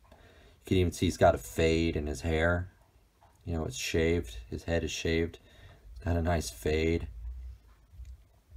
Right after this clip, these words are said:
Really done well. As nice as this is, and it does come with the beret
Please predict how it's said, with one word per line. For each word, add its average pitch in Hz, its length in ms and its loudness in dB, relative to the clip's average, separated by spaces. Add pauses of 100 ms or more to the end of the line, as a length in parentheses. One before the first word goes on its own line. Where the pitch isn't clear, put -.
(400)
Really 104 380 10
done 92 180 4
well. 87 180 6
As 85 120 0
nice 104 500 8
as 104 160 6
this - 300 4
is, 80 500 2
and 80 160 -2
it - 80 -4
does 87 240 2
come 87 240 2
with 78 160 -2
the - 80 -6
beret 73 540 0